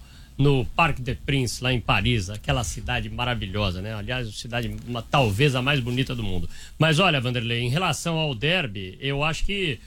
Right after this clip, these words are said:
pros dois o melhor seria um empate. Um empate salvaria a pátria ali, é, daria um alívio maior pro Silvinho, também pro Abel Ferreira, os dois estão sendo contestados. O Silvinho começou o trabalho agora, não tem o porquê,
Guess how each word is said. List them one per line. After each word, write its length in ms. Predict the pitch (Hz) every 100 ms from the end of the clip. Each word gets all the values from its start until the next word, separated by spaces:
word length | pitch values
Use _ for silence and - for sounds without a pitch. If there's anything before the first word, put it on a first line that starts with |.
| - - - -
pros 260 | 302 220
dois 460 | 127 214 285 302 226
o 80 | 269
melhor 440 | 240 175 196 254
seria 360 | - 254 214 262
um 80 | 320
empate. 680 | 320 - 120 - - - - 143
Um 120 | 160
empate 640 | 180 - 156 180 208 214
salvaria 600 | 170 185 175 165 135 156
a 20 |
pátria 480 | 123 147 143 139 131
ali, 320 | 123 139 113 - - - -
é, 180 | 131
daria 320 | 120 139 139 156
um 80 |
alívio 320 | 139 131 131 131
maior 320 | 123 127 123
pro 160 | -
Silvinho, 720 | - 113 92 139 240 240 202 151
também 320 | 147 135 147
pro 140 | 143
Abel 240 | 131 131 123
Ferreira, 540 | 104 98 175 196 170
os 140 | 123
dois 240 | 113 160 127
estão 220 | - 139
sendo 300 | - 143 127
contestados. 1040 | - 139 107 95 - 156 185 175 165 - - - - -
O 80 |
Silvinho 400 | - 196 139 165
começou 640 | - 220 220 156 - 185 220
o 40 |
trabalho 400 | - 160 139 156
agora, 320 | 123 113 170 156
não 160 | 143
tem 160 | - 180
o 40 |
porquê, 540 | 151 175 120 180 185